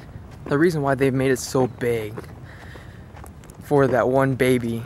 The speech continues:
'cause, you know, a big fancy party like that doesn't really suit a one-year-old baby. So, but the reason for that, I think, would be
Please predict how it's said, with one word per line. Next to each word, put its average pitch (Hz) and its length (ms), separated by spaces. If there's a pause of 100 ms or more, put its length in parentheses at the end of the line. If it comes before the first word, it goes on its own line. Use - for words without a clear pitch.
'cause, 160 380 (460)
you 156 60
know, 165 160
a 131 80
big 143 280 (920)
fancy 139 300
party 135 260
like 113 180
that 117 220 (840)
doesn't 143 240
really 127 200
suit - 280 (100)
a 127 60
one-year-old 127 480
baby. 135 320 (640)
So, 117 380 (760)
but - 280
the 147 120
reason 170 260
for 135 280
that, 127 300
I 113 80
think, 127 320 (340)
would 143 160
be 127 400